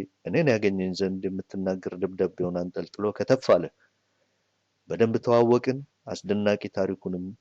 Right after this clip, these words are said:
ከራሱ ከናፍርት ሰማሁኝ። ከሠላሳ ዓመት የማይበልጥ ጉብል ነው።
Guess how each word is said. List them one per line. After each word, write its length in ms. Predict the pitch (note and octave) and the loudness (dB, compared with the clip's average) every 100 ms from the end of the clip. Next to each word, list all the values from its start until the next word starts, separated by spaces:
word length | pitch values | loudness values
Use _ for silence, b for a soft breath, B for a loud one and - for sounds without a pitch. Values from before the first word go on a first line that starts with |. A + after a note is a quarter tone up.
| _ | _
ከራሱ 360 | - F2+ G2+ - - | -8 -2 -2 -4 -8
ከናፍርት 520 | F#2 F#2 F#2 - - | -6 -6 -8 -14 -10
ሰማሁኝ። 500 | - D#2+ D#2+ D2+ D2+ _ _ _ _ _ _ _ _ _ | -10 -10 -12 -18 -20 _ _ _ _ _ _ _ _ _
ከሠላሳ 480 | - - G3 G#3 E3+ F3 | -20 -2 6 6 6 4
ዓመት 260 | B2 A#2+ A#2 | 4 4 2
የማይበልጥ 520 | G#2+ G#2 G2 F#2+ F#2+ G2 | 0 2 2 0 -2 -6
ጉብል 280 | F#2 A2 A#2+ | -6 -4 -4
ነው። 120 | D#2+ | -6